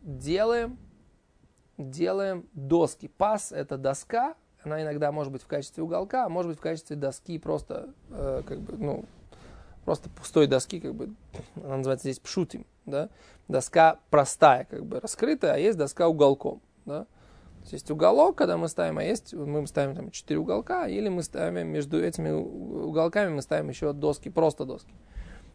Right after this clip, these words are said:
Так вот, осим пасим лебейрот. Делаем мы доски для колодцев. Арба диюмдим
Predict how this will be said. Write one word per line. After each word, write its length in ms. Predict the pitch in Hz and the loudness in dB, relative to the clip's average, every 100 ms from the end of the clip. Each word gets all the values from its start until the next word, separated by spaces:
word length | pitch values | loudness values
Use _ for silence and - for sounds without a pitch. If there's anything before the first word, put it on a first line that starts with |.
| - - | -12 -6
Так 160 | 131 | 4
вот, 180 | 214 233 - | 6 6 2
осим 520 | 147 - 262 311 294 | -2 0 2 2 4
пасим 440 | 180 151 - 233 | 2 2 0 4
лебейрот. 560 | 208 160 143 147 135 123 | 4 4 4 6 4 2
Делаем 760 | - 147 143 208 254 240 226 185 | -10 -12 -4 0 2 2 0 -2
мы 400 | 160 170 208 226 _ - - _ _ _ | -2 0 -2 -4 _ -20 -20 _ _ _
доски 480 | 151 196 214 - 160 | 2 4 4 2 -2
для 320 | 139 135 156 | 0 4 4
колодцев. 560 | 165 143 131 123 - - _ _ _ _ _ _ _ _ | 4 2 2 -2 -8 -20 _ _ _ _ _ _ _ _
Арба 640 | 165 208 254 196 208 190 - | -2 2 2 4 4 4 -2
диюмдим 800 | 131 151 147 220 254 220 220 202 | -6 -4 -2 -2 -2 -2 -2 -4